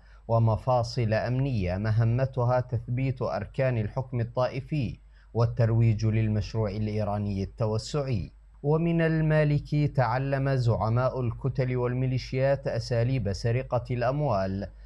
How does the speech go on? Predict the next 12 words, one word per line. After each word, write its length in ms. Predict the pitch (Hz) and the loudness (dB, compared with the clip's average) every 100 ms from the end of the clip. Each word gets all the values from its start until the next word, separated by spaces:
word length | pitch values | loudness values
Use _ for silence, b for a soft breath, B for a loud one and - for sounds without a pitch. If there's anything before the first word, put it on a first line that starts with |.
| b | b
حتى 440 | - 135 - 113 107 | -6 -6 0 0 2
قدر 440 | 135 127 113 110 110 | 2 2 2 2 2
المال 400 | 107 123 131 120 | 2 4 4 4
المنهوب 640 | 113 110 110 123 143 107 | 2 2 4 4 2 -2
بشكل 520 | 104 - 131 - 123 | -6 -6 -6 -6 -6
مباشر 540 | 123 131 127 131 113 90 | -4 -2 0 0 -2 -6
بحسب 600 | 82 - 123 - 110 95 | -6 -6 -6 -4 -4 -2
نيويورك 560 | 98 117 123 110 95 - | -2 -2 0 -2 -4 -4
تايمز 480 | 135 143 147 135 - B B 113 | 0 0 0 -4 -8 B B -2
بثلاثمائة 840 | 113 123 113 113 131 143 151 117 - | 0 2 2 2 0 -2 -2 -4 -2
مليار 400 | 113 113 131 135 | 0 2 2 2
دولار 520 | 135 151 95 98 98 | 2 2 2 -2 -4